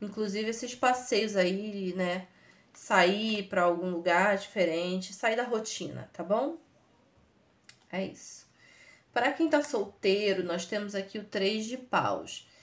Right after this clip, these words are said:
Então, é uma carta de avaliação, tá?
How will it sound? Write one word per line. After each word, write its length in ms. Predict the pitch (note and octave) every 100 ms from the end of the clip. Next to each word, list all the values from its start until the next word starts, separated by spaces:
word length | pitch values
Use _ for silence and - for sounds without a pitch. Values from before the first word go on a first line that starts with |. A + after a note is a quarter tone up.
| - _
Então, 440 | A3+ A3+ A3+ A3 -
é 100 | G#3
uma 140 | G#3+ G#3+
carta 300 | A#3+ A#3+ A3+
de 100 | A3
avaliação, 840 | G3+ G#3+ A3+ B3 - - D#3+ C3+
tá? 420 | - G3 B3+ -